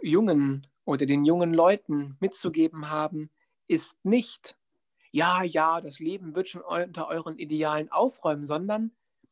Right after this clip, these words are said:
„Wachset in eure Ideale hinein, sodass das Leben sie euch nicht nehmen kann.“ Für mich ist das so ein unglaublich wichtiger Spruch, der mich bis heute begleitet, klar zu kriegen, genau, los geht's, wir können die Welt verändern.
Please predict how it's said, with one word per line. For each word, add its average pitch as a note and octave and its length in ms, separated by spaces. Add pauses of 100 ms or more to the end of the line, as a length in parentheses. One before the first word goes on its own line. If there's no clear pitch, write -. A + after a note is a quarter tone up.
(220)
„Wachset G#3+ 480
in F#3 120
eure G3 340
Ideale E3+ 600
hinein, E3+ 720 (120)
sodass E3+ 280
das D#3 160
Leben F3+ 320
sie F3+ 120
euch - 180
nicht D#3 140
nehmen C#3+ 300
kann.“ C3+ 340 (640)
Für - 120
mich E3+ 140
ist F#3+ 140
das E3+ 120
so F#3+ 80
ein F#3 200
unglaublich F3 600
wichtiger E3 400
Spruch, - 280
der D#3+ 100
mich D3+ 120
bis D#3 160
heute G#3+ 220
begleitet, E3+ 540
klar G3 220
zu F#3+ 100
kriegen, F#3+ 360 (960)
genau, D#3 300 (280)
los G3+ 280
geht's, - 300
wir D#3 80
können F#3+ 160
die G3 100
Welt F#3 180
verändern. D3+ 560